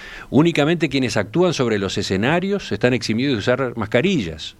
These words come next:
solo durante el transcurso de sus actuaciones y guardando un distanciamiento físico con sus colegas de por lo menos dos metros. Aunque artísticamente sea necesario el contacto físico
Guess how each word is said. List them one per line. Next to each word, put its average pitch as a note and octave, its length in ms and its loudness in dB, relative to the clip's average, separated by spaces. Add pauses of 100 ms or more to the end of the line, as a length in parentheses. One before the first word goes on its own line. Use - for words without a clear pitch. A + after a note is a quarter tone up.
solo G#3+ 560 2
durante A2+ 280 -2
el E2+ 60 -4
transcurso C3+ 440 -2
de G2+ 100 2
sus F2+ 140 -4
actuaciones F#2+ 540 -2
y A2 40 -2
guardando G#2+ 380 0
un A#2 60 0
distanciamiento F#2+ 540 -4
físico B2 340 -4
con E2+ 100 -6
sus B2+ 140 -4
colegas C3+ 520 -2
de F#2+ 120 -2
por G2+ 140 -4
lo F#2+ 60 0
menos A#2 200 -2
dos A2+ 140 -2
metros. - 520 -4 (800)
Aunque G2 280 4
artísticamente B2+ 640 0
sea B2+ 100 0
necesario A2 400 0
el E2 60 -4
contacto A2 340 -2
físico E2+ 640 -6